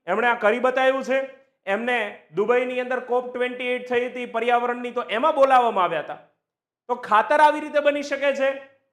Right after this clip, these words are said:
પેસ્ટિસાઇડ જંતુનાશક બની શકે છે, તમે સજીવ ખેતી કરી શકો છો અને આટલું જ પાક મેળવી શકો છો. તો એક કૃષિની અંદર વૈવિધ્યતા અને ટકાઉ કૃષિ, આ બે એમનો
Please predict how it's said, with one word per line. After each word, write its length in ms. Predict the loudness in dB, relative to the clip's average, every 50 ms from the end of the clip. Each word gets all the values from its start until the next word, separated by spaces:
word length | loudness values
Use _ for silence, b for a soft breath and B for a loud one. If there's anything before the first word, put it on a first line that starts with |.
| _ _ _ _ _ _ _ 0
પેસ્ટિસાઇડ 600 | 0 0 0 -2 -8 -6 -4 0 0 0 0 -2
જંતુનાશક 680 | -2 -4 -4 -4 -4 -6 -6 -4 -4 -4 -4 -6 -6
બની 200 | -4 -4 -4 -4
શકે 280 | -4 -6 -4 -2 -2 -2
છે, 280 | -2 -2 -4 -6 -8
તમે 400 | -18 _ _ _ _ -4 -2 -2
સજીવ 380 | -2 0 0 -2 -2 -2 -6 -6
ખેતી 300 | -4 -4 -4 -4 -6 -4
કરી 220 | -2 0 0 -2
શકો 320 | -2 -6 -4 -2 -2 -2 -2
છો 260 | -4 -8 -14 -16 -20 _ _ _ _ -4
અને 260 | -2 -2 -2 0 0
આટલું 480 | 0 0 0 -2 -4 -6 -4 -2 -2 -4
જ 80 | -4 -2 2
પાક 280 | 4 4 4 2 0
મેળવી 360 | -4 -4 -2 0 0 -2 -2 -4
શકો 280 | -6 -4 -4 -4 -4
છો. 140 | -4 -6 -10 -14 -16 _ _ _ _ _ 0
તો 100 | 4 6
એક 260 | 6 6 4 2 0 0 0 -2 -4 -12 -20 _ _ _ _ _ _ _ _ _ _ _ _ _ _ _ _ _ _ _ _ _
કૃષિની 480 | -4 -4 -4 -2 -4 -4 -4 -4 -4 -4
અંદર 220 | -2 0 2 2
વૈવિધ્યતા 640 | 2 2 2 2 0 -2 -4 -2 -2 0 2 2 2 2 0 -4 -16 -20 _ _ _ _ -4
અને 220 | -2 0 0 0 0
ટકાઉ 640 | -2 -2 0 0 0 0 2 4 4 4 2 0
કૃષિ, 440 | -6 -6 -8 -8 -8 -12 -12 -14 -18 _ _ _ 2
આ 180 | 2 4 2
બે 260 | 2 0 0 2 2 2
એમનો 420 | 2 0 -4 -8 -6 -4 -4 -6